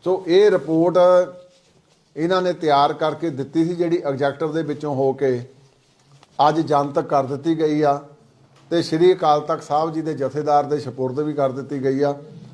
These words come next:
ਉਹ ਅਗਲੇਰੀ ਕਾਰਵਾਈ ਜਿਹੜੀ ਆ ਉਹ ਹੁਣ ਕਰਨਗੇ, ਪਰ ਰਿਪੋਰਟ ਮੁਤਾਬਕ, ਤੱਥਾਂ ਮੁਤਾਬਕ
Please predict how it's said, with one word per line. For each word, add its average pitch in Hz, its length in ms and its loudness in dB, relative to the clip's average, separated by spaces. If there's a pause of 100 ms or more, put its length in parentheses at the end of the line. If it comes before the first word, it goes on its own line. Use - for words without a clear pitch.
(360)
ਉਹ 175 300 6
ਅਗਲੇਰੀ 165 420 4
ਕਾਰਵਾਈ 151 480 4
ਜਿਹੜੀ 160 340 0
ਆ 151 80 4
ਉਹ 151 120 2
ਹੁਣ 143 160 -4
ਕਰਨਗੇ, 143 540 -2 (920)
ਪਰ 165 300 4
ਰਿਪੋਰਟ 156 440 0
ਮੁਤਾਬਕ, 165 580 2
ਤੱਥਾਂ 156 420 -2
ਮੁਤਾਬਕ 135 760 0